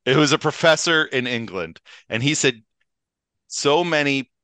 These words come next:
people who watch sports now struggle to get through ninety minutes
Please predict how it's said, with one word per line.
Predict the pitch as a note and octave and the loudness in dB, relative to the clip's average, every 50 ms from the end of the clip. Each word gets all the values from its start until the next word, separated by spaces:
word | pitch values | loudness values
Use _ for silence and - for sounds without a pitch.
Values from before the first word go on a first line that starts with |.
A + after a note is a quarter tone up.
| _ _ _ _ | _ _ _ _
people | - - D3 - - A2+ G#2 G2 | -8 -8 -8 -4 -4 -2 -2 -2
who | G#2 A#2 A2+ | -4 -4 -6
watch | G2+ F2+ G#2 G#2 G#2+ A2+ A2+ - - | -4 0 0 2 2 2 0 -4 -8
sports | - - - - A2 A2 A2 A2 - - - | -10 -10 -8 -4 -4 -2 -2 -4 -6 -10 -8
now | G2+ F#2 F2 E2+ E2+ | -6 -4 -4 -4 -4
struggle | E2+ - - - A#2 A2 A2 G#2 A#2 A#2 | -6 -8 -6 -2 -2 -2 -2 -2 -4 -6
to | - - A2 | -6 -8 -8
get | - G#2+ G2+ G2 _ | -4 -4 -4 -4 _
through | - - G#2+ G2+ F#2+ | -8 -10 -8 -8 -6
ninety | F#2 F#2 F#2 G2 G#2 F#2+ G#2 F#2+ | -4 -4 -4 -4 -4 -6 -8 -8
minutes | F#2 G2 F#2+ F2+ F2 F2 - - - - | -6 -6 -6 -4 -6 -8 -8 -10 -14 -16